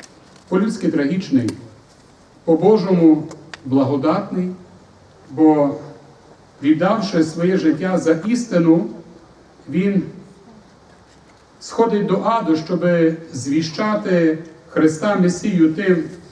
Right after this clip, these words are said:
хто його очікує. Іван Хреститель, як Божий посланець, який вказує своєю десницею:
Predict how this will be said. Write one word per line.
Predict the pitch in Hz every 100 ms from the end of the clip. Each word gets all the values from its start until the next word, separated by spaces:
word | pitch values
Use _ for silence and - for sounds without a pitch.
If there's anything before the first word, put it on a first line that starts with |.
| - - -
хто | - 156
його | 156 160
очікує. | 156 - 175 151 101 - - - - _ _ - - - - - _ - - _ _ _ _ _ -
Іван | 160 196 233
Хреститель, | - 185 185 233 233 202 165 - - - - - _ _ _ _ _ _ _ _ _ _ _ _ 160
як | 151 135
Божий | 226 233 202 196
посланець, | 190 175 175 175 208 196 - - - - - _ _ _
який | 151 156 185 190
вказує | - 214 226 175 190 175 165 160 156 - - -
своєю | - - 160 190 185 -
десницею: | 160 160 214 233 - 185 175 175